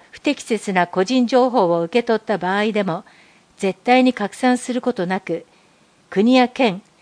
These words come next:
市が発信する正確な情報に基づき、冷静な対応を心がけていただくことをお願いします。感染は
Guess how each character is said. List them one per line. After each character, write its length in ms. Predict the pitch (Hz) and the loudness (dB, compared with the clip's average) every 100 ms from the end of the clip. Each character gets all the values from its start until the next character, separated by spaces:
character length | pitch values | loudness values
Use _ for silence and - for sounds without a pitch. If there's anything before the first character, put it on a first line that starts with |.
| _ _ | _ _
市 200 | - 294 | -6 -2
が 140 | 247 196 | 0 -2
発 220 | 185 - | -4 -4
信 220 | 240 233 | -2 -2
す 160 | - 196 | -2 0
る 220 | 208 - | 0 -2
正 280 | - 233 247 | 2 4 4
確 260 | 254 262 | 0 0
な 140 | 240 220 | 0 0
情 260 | 214 226 | 0 2
報 180 | 226 226 | 2 2
に 120 | 226 | 2
基 20 | |
づ 380 | 208 208 220 196 | 0 0 -2 -4
き、 240 | - 170 - _ _ _ - | -8 -10 -10 _ _ _ 2
冷 180 | 226 269 | 4 4
静 200 | - 254 | 2 2
な 160 | 247 | 2
対 300 | 247 233 240 | 2 0 2
応 140 | 240 220 | 2 2
を 240 | 226 226 | 2 0
心 400 | - 214 262 262 | -2 -2 2 2
が 140 | 262 269 | 2 0
け 120 | 226 | -2
て 100 | 160 | -4
い 80 | 156 | -4
た 120 | 208 | -2
だ 120 | 226 | -2
く 120 | - | -4
こ 120 | - | -8
と 200 | 208 156 | -6 -6
を 80 | 143 | -6
お 80 | 151 | -6
願 240 | 160 165 160 | -6 -6 -8
い 40 | |
し 140 | - | -10
ま 140 | 165 160 | -10 -10
す。 180 | - - _ _ _ _ _ _ _ _ _ _ | -12 -20 _ _ _ _ _ _ _ _ _ _
感 200 | - 233 | -4 -2
染 260 | 233 247 233 | 0 2 2
は 280 | 226 214 | 2 2